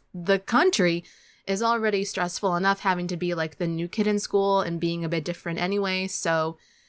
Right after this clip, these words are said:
Joan would kind of end up taking these frustrations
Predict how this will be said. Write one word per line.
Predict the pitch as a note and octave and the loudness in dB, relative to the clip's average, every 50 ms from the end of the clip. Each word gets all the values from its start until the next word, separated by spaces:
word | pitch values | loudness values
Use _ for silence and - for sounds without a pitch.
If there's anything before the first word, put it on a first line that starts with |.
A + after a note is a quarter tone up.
| _ _ - | _ _ -6
Joan | F#3 - A#3 A#3 A#3+ B3+ B3+ | 0 2 2 4 4 2 2
would | B3+ B3+ | 0 0
kind | B3+ B3 A#3+ | 0 0 0
of | A3+ A3 | 0 0
end | - G3+ G3+ G#3+ G#3+ | 0 0 0 2 2
up | G3+ F#3+ - | 0 0 -2
taking | - G#3+ F#3 F#3+ F#3+ - G#3 G3+ G3 G3 F#3+ | -2 0 0 0 2 2 2 2 2 0 0
these | F3+ F#3 F#3 F#3 F#3 F3+ F3+ F3 F3 - - - - - - _ _ | 0 2 2 2 2 0 0 -2 -4 -4 -4 -4 -4 -6 -6 _ _
frustrations | - - G3+ G3 G3 - - G3+ G#3 G#3+ G#3 - B3+ A#3 A3+ A#3 A#3 A3 | -4 -2 0 0 0 2 2 4 4 4 4 2 2 2 2 2 2 0